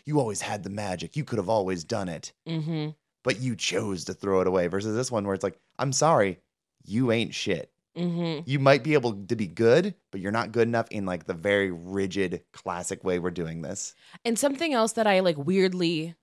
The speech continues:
Speaker 2: enjoy is, so, like, looking at something like Stick It, right? Stick It is about all of them just being like,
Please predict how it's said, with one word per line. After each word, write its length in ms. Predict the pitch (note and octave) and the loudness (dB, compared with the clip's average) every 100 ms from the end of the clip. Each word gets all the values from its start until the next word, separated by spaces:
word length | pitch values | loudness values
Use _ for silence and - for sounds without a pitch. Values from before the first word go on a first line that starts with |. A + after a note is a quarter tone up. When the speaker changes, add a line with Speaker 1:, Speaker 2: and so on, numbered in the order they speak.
| _ | _
Speaker 2:
enjoy 460 | E3 D#3+ D#3+ D3 C3 | -4 2 4 4 4
is, 180 | D3+ D#3 | 2 2
so, 180 | E3+ | 2
like, 220 | D#3+ D3+ F#3+ | 2 2 2
looking 320 | A3+ C#4 A#3+ | 0 2 -2
at 120 | - | -2
something 220 | F#3+ F3 | -4 -2
like 160 | D#3 C3 | -2 -4
Stick 300 | - B2+ - | -6 -10 -10
It, 80 | - | -6
right? 240 | A#2+ - - - - _ _ | -4 -4 -8 -20 -20 _ _
Stick 320 | - - D#4+ | -12 -2 0
It 100 | F#4 F4 | 2 2
is 100 | B3 | 2
about 240 | F#3+ F#3+ - | 4 4 6
all 200 | F3 F3 | 8 6
of 120 | E3 | 6
them 220 | E3 D#3 | 2 2
just 180 | D#3 C#3+ | -2 -2
being 200 | D3+ D3 | -2 0
like, 300 | C#3 C3 | 0 -2